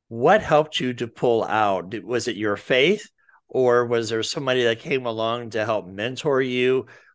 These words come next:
What was it that, that gets you to the spot that you're in now?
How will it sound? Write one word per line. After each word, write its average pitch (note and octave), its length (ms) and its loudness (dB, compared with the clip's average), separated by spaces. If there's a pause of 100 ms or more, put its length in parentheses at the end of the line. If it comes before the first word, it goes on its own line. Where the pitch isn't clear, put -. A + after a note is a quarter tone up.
What D3 360 2
was C#3 400 2
it B2 180 -2
that, A2 220 -2 (180)
that A#2+ 240 -4
gets C#3 260 0
you C#3 120 -4
to C#3 180 -2
the A2+ 160 -2
spot A2+ 460 0
that A2 200 -2
you're G#2 200 -2
in F#2+ 240 -2
now? D#2 480 -8